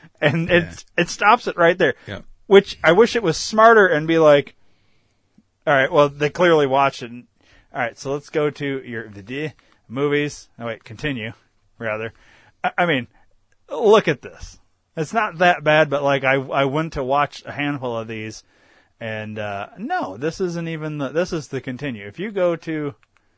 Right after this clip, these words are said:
Speaker 1: your movies, let's see here. Oh, you, you got a couple there, new ones.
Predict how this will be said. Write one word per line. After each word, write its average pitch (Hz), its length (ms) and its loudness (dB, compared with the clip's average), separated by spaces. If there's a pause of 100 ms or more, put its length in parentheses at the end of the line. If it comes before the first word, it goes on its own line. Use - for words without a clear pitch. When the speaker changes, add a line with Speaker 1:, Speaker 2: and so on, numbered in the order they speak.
(340)
Speaker 1:
your 135 160 -6
movies, 123 540 -10 (1200)
let's - 220 -20
see 110 220 -14
here. 95 140 -16
Oh, - 40 -14
you, 104 300 -16
you 104 120 -16
got 104 320 -16
a 92 60 -18
couple - 320 -20
there, 92 280 -20 (120)
new 110 300 -16
ones. - 260 -20